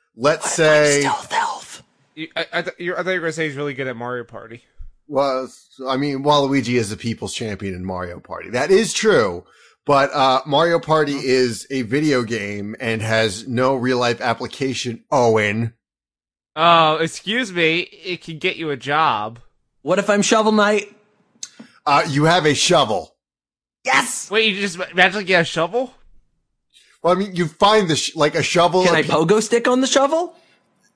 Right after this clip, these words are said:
Speaker 1: You can try, sure.
Speaker 2: Yes! I mean, if I'm Shovel Knight, I have to imagine I'd be able to.
Speaker 1: Well, I mean, like, Shovel Knight just can't pogo stick on that thing forever. You know, he can't ride it like a pogo stick. I mean,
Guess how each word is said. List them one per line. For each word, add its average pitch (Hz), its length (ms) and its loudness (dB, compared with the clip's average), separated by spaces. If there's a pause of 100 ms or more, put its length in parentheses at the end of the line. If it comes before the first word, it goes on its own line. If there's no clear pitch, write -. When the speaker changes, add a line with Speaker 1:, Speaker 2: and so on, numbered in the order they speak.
(520)
Speaker 1:
You 127 760 0
can 151 240 -2
try, 214 560 2
sure. 180 540 2 (800)
Speaker 2:
Yes! 233 840 0
I 190 100 2
mean, 226 180 2
if 208 200 0
I'm 196 200 2
Shovel 254 420 2
Knight, 160 260 2
I 139 120 0
have 220 240 0
to 170 80 -2
imagine 202 360 0
I'd 165 120 0
be 156 120 0
able 254 260 2
to. 175 300 0 (1120)
Speaker 1:
Well, 151 100 -2
I 156 40 -2
mean, 151 140 -2
like, 147 180 -4
Shovel 226 360 0
Knight 226 160 2
just 190 160 -8
can't 190 240 -2
pogo 156 360 2
stick 147 240 -6
on 131 120 -4
that 117 160 -6
thing 127 220 -4
forever. 107 520 -2
You 107 120 -6
know, 101 60 -8
he 104 60 -6
can't 131 260 -8
ride 123 180 2
it 143 80 -2
like 117 140 -2
a 107 60 -6
pogo 139 360 0
stick. 95 320 -12
I 147 40 -10
mean, 127 260 -8